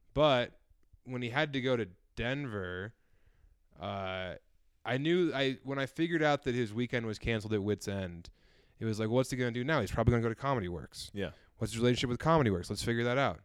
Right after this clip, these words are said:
Speaker 1: Who's at Comedy Works?" Well, someone who can, I can write.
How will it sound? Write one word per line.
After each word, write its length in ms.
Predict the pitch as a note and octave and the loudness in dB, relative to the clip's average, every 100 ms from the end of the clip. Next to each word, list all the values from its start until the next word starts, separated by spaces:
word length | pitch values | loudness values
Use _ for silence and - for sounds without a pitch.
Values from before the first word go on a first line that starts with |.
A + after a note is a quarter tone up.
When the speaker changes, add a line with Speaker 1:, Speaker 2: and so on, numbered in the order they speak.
| _ - | _ 0
Speaker 1:
Who's 220 | C#3 C3 | 2 4
at 160 | E3 | 2
Comedy 360 | - B2 F#2+ F2 | 0 -4 -6 -8
Works?" 380 | E2+ E2+ - - _ _ - - _ _ _ _ - | -12 -14 -18 -20 _ _ -20 -20 _ _ _ _ -2
Well, 280 | G#2 A2 | 0 0
someone 460 | G#2+ - B2+ C3 B2 | -2 -4 -2 0 0
who 120 | A#2+ | 0
can, 540 | A2+ A#2 A2 G#2 G2+ F#2 | -2 -2 -4 -6 -8 -8
I 100 | G#2+ | -8
can 180 | A2+ G2+ | -6 -2
write. 380 | C3 B2+ - | -2 -4 -8